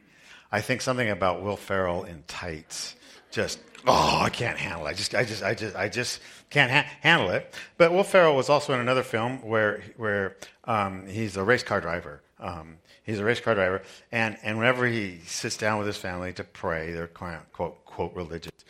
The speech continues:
he was always praying for food, for the food, and he'd always say, "Dear Lord, baby Jesus, dear Lord, baby Jesus." You know that film? You know that film? "Dear Lord, baby Jesus, dear Lord, baby Jesus." And, and finally his wife, 'cause that's all he keeps saying, "Dear Lord, baby," she says, his wife says, "You know,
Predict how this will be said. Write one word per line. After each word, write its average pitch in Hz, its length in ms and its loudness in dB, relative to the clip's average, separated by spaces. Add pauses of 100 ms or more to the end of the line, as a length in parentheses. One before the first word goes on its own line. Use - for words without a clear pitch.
(480)
he 127 120 2
was 117 100 2
always 127 300 6
praying 113 320 2
for - 120 -8
food, 98 400 -4
for 98 280 -8
the 95 60 -4
food, 92 180 -8
and 87 80 -10
he'd 87 80 -6
always 90 400 0 (180)
say, 92 220 -6
"Dear 110 180 0
Lord, 107 220 2
baby 98 200 0
Jesus, 85 600 -12
dear 107 140 -4
Lord, 92 140 0
baby 87 200 -2
Jesus." 82 180 -10
You 117 60 2
know 117 60 4
that 117 180 6
film? 123 260 2
You 110 60 -10
know 107 100 -2
that 101 120 -2
film? 98 260 -6
"Dear 123 100 2
Lord, 113 160 2
baby 107 220 0
Jesus, 85 340 -10
dear 127 260 2
Lord, 117 200 2
baby 95 240 -2
Jesus." 78 360 -14 (600)
And, 135 220 6
and 139 200 2
finally 196 580 6
his 120 180 -2
wife, 110 180 6
'cause 95 120 -8
that's 123 200 2
all 127 60 6
he 113 80 2
keeps 104 180 -6
saying, 87 220 -8
"Dear 107 160 -2
Lord, 104 160 -2
baby," 101 160 -4
she 127 160 -8
says, 131 260 -2
his 131 160 -12
wife 175 140 0
says, 123 200 -6
"You 170 100 -6
know, 170 220 2